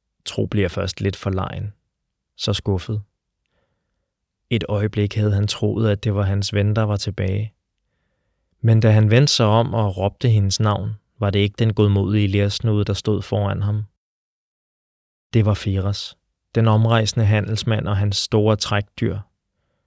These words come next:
Og det var netop dyret, der havde gryntet og fået Tro til at tænke på Euselia. "Åh, go-, goddag, Firas. Nej, det er bare, jeg troede, det var en anden," mumler Tro.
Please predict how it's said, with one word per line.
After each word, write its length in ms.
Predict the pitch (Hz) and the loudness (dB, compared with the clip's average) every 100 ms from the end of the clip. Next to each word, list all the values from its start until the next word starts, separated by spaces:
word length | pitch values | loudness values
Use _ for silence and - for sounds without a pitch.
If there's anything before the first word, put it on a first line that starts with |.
| _ _ | _ _
Og 180 | _ 113 | _ 2
det 100 | 120 | 4
var 80 | 110 | 6
netop 360 | 113 127 113 - | 6 4 2 2
dyret, 260 | 117 107 | 2 2
der 120 | 110 | 2
havde 180 | 98 101 | 2 0
gryntet 500 | - 95 104 110 104 | 0 0 0 0 0
og 120 | 95 | 0
fået 300 | - 104 98 | 0 2 2
Tro 260 | - 120 113 | 2 0 0
til 140 | 113 | 0
at 100 | 107 | 0
tænke 340 | 101 107 101 107 | 2 2 2 0
på 180 | - 107 | 0 0
Euselia. 680 | 104 98 - 85 98 107 104 _ _ _ _ _ _ _ _ _ _ _ _ _ _ _ | 0 -2 -2 -4 -2 -4 -4 _ _ _ _ _ _ _ _ _ _ _ _ _ _ _
"Åh, 360 | - 139 135 110 101 | 6 8 8 6 2
go-, 140 | 139 127 | 0 0
goddag, 360 | - 139 147 131 | 4 4 6 4
Firas. 600 | - 127 117 107 - - - - | 2 2 2 0 -4 -8 -16 -8
Nej, 260 | 117 117 | 0 0
det 160 | 113 135 | 4 2
er 40 | |
bare, 480 | 127 120 117 117 104 - | 4 2 2 2 -2 -2
jeg 180 | 120 117 | 0 0
troede, 280 | - 123 | 4 6
det 100 | 147 | 6
var 120 | 110 98 | 6 4
en 80 | |
anden," 440 | 104 107 131 147 135 _ _ - | 4 2 2 0 -4 _ _ 0
mumler 320 | 107 92 90 | 2 2 -2
Tro. 400 | - 101 117 | -2 -4 -6